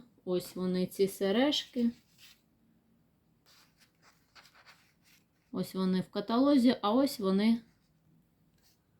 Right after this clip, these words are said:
у мене. Артикул сорок три двісті п'ятнадцять. Давайте подивимось.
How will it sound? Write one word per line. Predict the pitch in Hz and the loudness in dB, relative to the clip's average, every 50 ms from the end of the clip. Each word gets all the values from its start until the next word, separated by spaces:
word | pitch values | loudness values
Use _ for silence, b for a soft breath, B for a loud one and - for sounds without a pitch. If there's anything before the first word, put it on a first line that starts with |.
| _ _ _ _ - | _ _ _ _ -2
у | 254 254 240 | 2 2 2
мене. | 208 180 175 175 175 170 170 185 180 160 - _ _ _ _ _ _ _ _ _ _ _ _ _ _ _ _ _ _ _ _ _ _ _ _ - - | 2 2 -2 -4 -6 -6 -6 -6 -8 -10 -12 _ _ _ _ _ _ _ _ _ _ _ _ _ _ _ _ _ _ _ _ _ _ _ _ -10 -6
Артикул | 208 196 196 190 - - 277 311 311 320 - 302 269 269 247 | -4 -4 -4 -4 -4 -2 0 0 0 0 0 2 2 2 2
сорок | - - - 214 202 185 185 180 - - _ - | 0 -2 -2 0 0 2 0 -2 -2 -6 _ -4
три | 226 233 254 277 | 0 2 2 2
двісті | 214 185 165 170 202 208 208 - - - - 202 | 2 0 -2 0 0 0 0 -2 -6 -8 -8 -8
п'ятнадцять. | 202 - 190 190 175 175 - 190 185 185 175 165 165 - - - - 170 160 - - b b b b b b b b b | -6 -2 -2 -2 -2 -2 -4 -2 -2 0 0 -2 -4 -8 -12 -12 -8 -8 -8 -8 -10 b b b b b b b b b
Давайте | 196 190 196 220 254 254 - 240 | 0 4 4 6 4 4 2 0
подивимось. | 233 - - 214 190 180 202 202 185 170 170 175 175 175 170 170 165 - - - | -4 -2 -2 -4 0 0 2 2 2 2 0 0 0 -2 -2 -4 -6 -8 -10 -18